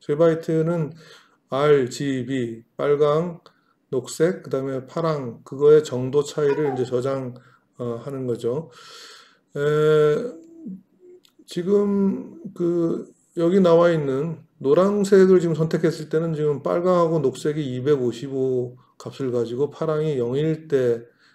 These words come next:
어, 그런 값을 가지고, 그래서 지금, 어, 그 색깔은 그러니까 어떻게 보면 삼 차원 공간의 한 점이라고 할 수 있죠.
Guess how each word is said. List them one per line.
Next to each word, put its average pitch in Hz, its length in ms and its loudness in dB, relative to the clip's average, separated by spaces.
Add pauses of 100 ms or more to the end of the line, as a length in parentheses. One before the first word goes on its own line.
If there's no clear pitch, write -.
(280)
어, 117 360 -10
그런 123 300 -6
값을 120 320 -10
가지고, 120 600 -6 (300)
그래서 170 260 2
지금, 185 680 0 (520)
어, 143 640 -8 (640)
그 143 520 -6
색깔은 202 640 2
그러니까 160 540 0 (320)
어떻게 160 320 -2
보면 156 240 -2
삼 196 240 -4
차원 196 580 2
공간의 147 540 0
한 160 800 -8
점이라고 139 580 -2
할 156 140 -4
수 147 180 -8
있죠. 120 460 -6